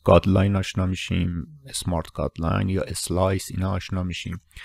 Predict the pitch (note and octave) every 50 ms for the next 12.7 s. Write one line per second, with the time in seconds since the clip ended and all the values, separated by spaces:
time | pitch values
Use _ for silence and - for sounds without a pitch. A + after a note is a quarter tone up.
0 | - - - - - F3+ G3+ G3+ - - - C3 - - - E3+ E3+ D3+ - B2
1 | A2+ A#2+ A2+ A2 A2 A2 A2 G#2+ A2 G#2+ A2 G#2+ G#2+ G#2+ A2 G#2+ G#2+ A2 - -
2 | A2 G#2 G2+ - A2+ A2 G#2+ G#2 - A2+ A2+ B2+ D3 D#3+ - - C3+ B2 C3+ C#3
3 | C3+ B2+ G2+ G2 G2 G2 F#2 F2+ E2 D#2+ D#2 D#2+ D#2+ D#2 - - - - - _
4 | - A2 G2 G2 G2+ G#2 G2+ - - - - - G#2+ B2+ - D#2+ D2 C#2 - -
5 | - - - - - - - - - - - - - - - - _ _ _ _
6 | _ _ _ _ _ _ _ _ _ _ _ _ _ _ _ _ _ _ _ _
7 | - - _ _ _ _ _ _ _ _ - - - - D3+ E3+ G3 A3 A#3 A3+
8 | A3+ A3 G#3+ G3+ - G#3+ G#3+ F#3 - G3+ G3+ F#3+ - - G3 G3 G3+ G3 F3+ F3+
9 | F3 - - C3+ B2 A#2+ A#2+ A#2+ B2 B2+ B2 B2+ C#3 C#3+ C3+ _ - C#3+ C3+ C3+
10 | C#3 C#3+ - - - _ _ - G#2 G2 - - - - - G#2+ G2+ F#2 - G2+
11 | F#2+ F#2 G2 G2+ G2+ G#2 G2+ F#2+ G2 F#2 - - - - - - - F#2+ _ -
12 | F#2+ F#2+ F#2+ F#2 F#2 - - - A2 A#2 B2 C3 C#3